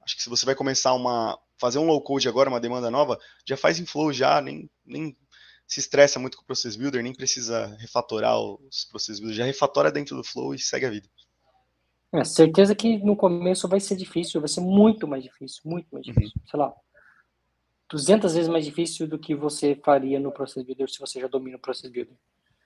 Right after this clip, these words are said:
Speaker 2: A diferença é que vai ser difícil agora, depois o próximo que você fizer vai ser um pouquinho menos difícil, depois o próximo um pouquinho menos, um pouquinho menos,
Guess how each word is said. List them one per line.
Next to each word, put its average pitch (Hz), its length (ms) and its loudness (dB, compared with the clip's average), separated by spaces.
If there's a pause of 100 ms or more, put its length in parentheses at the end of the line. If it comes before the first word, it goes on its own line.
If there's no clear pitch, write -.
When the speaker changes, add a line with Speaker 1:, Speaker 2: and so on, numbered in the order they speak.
(300)
Speaker 2:
A 139 80 2
diferença 151 840 8 (320)
é 135 80 -6
que 147 280 -2
vai 143 120 4
ser 160 140 -4
difícil 160 340 -2
agora, 180 420 4
depois 156 420 -6
o 151 60 -12
próximo 147 360 -6
que 147 80 -10
você - 100 -20
fizer 139 240 -4
vai 135 120 -4
ser - 120 -14
um 135 40 -18
pouquinho 156 340 -12
menos 139 180 -8
difícil, 180 500 -6
depois 147 280 -2
o 139 60 -14
próximo - 340 -2
um - 100 -20
pouquinho - 240 -12
menos, 165 400 -2
um - 40 -20
pouquinho 143 300 -2
menos, 160 360 0